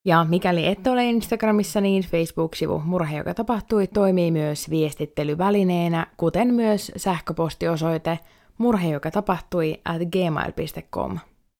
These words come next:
Tämänkertaisessa jaksossa on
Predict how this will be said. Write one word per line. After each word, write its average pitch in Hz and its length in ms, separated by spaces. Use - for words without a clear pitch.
Tämänkertaisessa 240 960
jaksossa 196 600
on 165 280